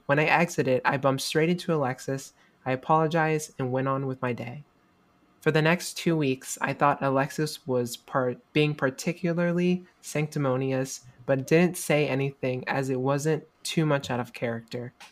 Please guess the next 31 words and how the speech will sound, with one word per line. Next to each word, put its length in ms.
The 100
subject 440
of 120
women's 400
sports 420
came 400
dur-, 280
came 180
up 200
during 280
lunch, 340
and 80
she 180
made 220
a 60
snide 460
comment 500
along 320
the 80
lines 440
of, 140
"People 380
like 260
O 180
P," 480
which 180
is 100
the 80
poster, 360
"people 400
like 320